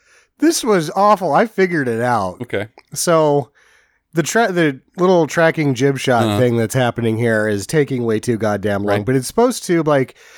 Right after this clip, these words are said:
Speaker 1: there's the sort of style of painting the Bro-, Boulevard of Broken the Dreams say.
Speaker 2: Mm-hmm.
Speaker 1: So it's supposed to be like, "These were the glory days." And then this wobbly, shitty jib shot that has two dissolves in it 'cause it took too long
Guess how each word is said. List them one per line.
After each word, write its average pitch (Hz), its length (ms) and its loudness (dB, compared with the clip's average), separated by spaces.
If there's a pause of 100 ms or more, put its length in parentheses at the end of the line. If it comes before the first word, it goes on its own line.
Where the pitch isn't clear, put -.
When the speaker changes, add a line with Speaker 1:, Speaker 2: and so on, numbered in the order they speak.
(220)
Speaker 1:
there's 143 320 0
the 127 380 2 (400)
sort 156 300 0
of 127 100 -2
style 139 420 0
of 123 120 -6
painting 131 460 0
the 110 160 -2
Bro-, 131 240 0
Boulevard 135 480 0
of 113 100 -6
Broken 123 320 0
the 113 80 -2
Dreams 120 420 0
say. 101 200 -4
Speaker 2:
Mm-hmm. 101 200 -4 (420)
Speaker 1:
So 147 180 0
it's 143 100 -2
supposed 196 280 0
to 165 40 -12
be 165 80 0
like, 139 220 0
"These 180 240 0
were 165 120 2
the 143 120 0
glory 131 480 2
days." 101 520 -4
And 123 220 -6
then 127 400 -2 (460)
this 127 200 -4
wobbly, 139 920 0
shitty 143 480 0
jib 135 300 -2
shot 117 420 0
that 117 140 -10
has 113 180 -4
two 156 180 0
dissolves 127 480 0
in 123 120 -4
it 110 80 -6
'cause 110 160 -10
it 104 100 -10
took 131 220 -6
too 151 180 -2
long 156 380 2